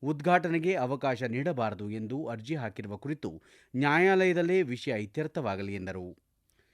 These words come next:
ಗೋವಾ ಮಹದಾಯಿ ಯೋಜನೆಯನ್ನು ಹಾಗೂ ತಮಿಳುನಾಡು ಸರ್ಕಾರ ಮೇಕೆದಾಟು ಯೋಜನೆಯನ್ನು ವಿರೋಧಿಸುತ್ತಿರುವ ಬಗ್ಗೆ ಮಾತನಾಡಿದ ಮುಖ್ಯಮಂತ್ರಿಗಳು, ಕೇಂದ್ರ ಸರ್ಕಾರ ಮಧ್ಯಪ್ರವೇಶ ಮಾಡಬೇಕು ಎಂದು ಹೇಳಿದರು. ಒಂದೇ ಮಗು ಇದ್ದರೂ ಕೂಡ ಯಾವುದೇ ಸರ್ಕಾರಿ ಶಾಲೆಯನ್ನು ಮುಚ್ಚದೇ ಇರಲು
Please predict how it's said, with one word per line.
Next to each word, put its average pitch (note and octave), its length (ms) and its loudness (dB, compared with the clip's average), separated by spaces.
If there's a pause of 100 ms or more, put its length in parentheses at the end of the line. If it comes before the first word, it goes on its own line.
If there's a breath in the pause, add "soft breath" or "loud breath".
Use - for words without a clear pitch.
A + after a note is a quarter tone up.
(360)
ಗೋವಾ G3 440 6
ಮಹದಾಯಿ F3 600 2
ಯೋಜನೆಯನ್ನು D#3 640 2
ಹಾಗೂ C#3+ 440 0 (260 soft breath)
ತಮಿಳುನಾಡು F#3+ 460 6
ಸರ್ಕಾರ D#3+ 520 0
ಮೇಕೆದಾಟು C#3 600 0
ಯೋಜನೆಯನ್ನು B2+ 640 -2
ವಿರೋಧಿಸುತ್ತಿರುವ B2 800 -4
ಬಗ್ಗೆ A2 300 -6
ಮಾತನಾಡಿದ A2 440 -6
ಮುಖ್ಯಮಂತ್ರಿಗಳು, A2 800 -8 (400 soft breath)
ಕೇಂದ್ರ C3+ 260 0
ಸರ್ಕಾರ A2+ 420 -4 (240)
ಮಧ್ಯಪ್ರವೇಶ A2+ 720 -6
ಮಾಡಬೇಕು G#2+ 600 -6
ಎಂದು F#2+ 140 -8
ಹೇಳಿದರು. F#2+ 600 -12 (480)
ಒಂದೇ G3 360 8
ಮಗು G3+ 260 4
ಇದ್ದರೂ E3+ 300 2
ಕೂಡ F3+ 200 2 (480 soft breath)
ಯಾವುದೇ F3+ 500 6
ಸರ್ಕಾರಿ E3 500 2
ಶಾಲೆಯನ್ನು C#3+ 500 2
ಮುಚ್ಚದೇ C3 480 0
ಇರಲು B2 360 -4